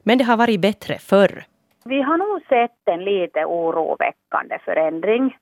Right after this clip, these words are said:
Speaker 2: Vi har, vi har alla våra, våra det där, eh, vakanser nog fyllda och, och det där. Vi har några obehöriga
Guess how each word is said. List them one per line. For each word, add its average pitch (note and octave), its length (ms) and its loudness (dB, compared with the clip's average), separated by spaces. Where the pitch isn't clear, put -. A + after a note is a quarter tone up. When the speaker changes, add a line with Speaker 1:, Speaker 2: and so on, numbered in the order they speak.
Speaker 2:
Vi A3+ 260 -4
har, G#3+ 320 0
vi A3+ 120 -4
har C4 200 0
alla A3+ 340 0
våra, D#3 440 -4
våra E3 320 -4
det D3+ 160 -8
där, C#3 320 -6
eh, - 480 -4
vakanser F#3+ 880 -4
nog D#3+ 320 -4
fyllda G#3+ 560 0
och, F3+ 400 -2
och E3+ 180 -2
det D#3+ 100 -10
där. D3+ 300 -2
Vi F#3 100 0
har G3 460 0
några A3 840 0
obehöriga D3+ 1160 -2